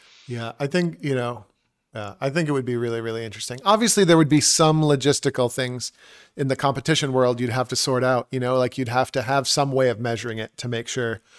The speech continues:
people weren't drastically above the pitch. And then the other issue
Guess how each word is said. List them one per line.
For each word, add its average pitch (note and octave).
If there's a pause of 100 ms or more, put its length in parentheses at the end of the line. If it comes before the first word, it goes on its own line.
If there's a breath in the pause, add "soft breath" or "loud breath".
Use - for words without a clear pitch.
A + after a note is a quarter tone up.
(140 soft breath)
people C3
weren't A#2+
drastically B2
above A#2
the B2
pitch. -
And D#3+
then E3+
the F3
other E3+
issue C#3+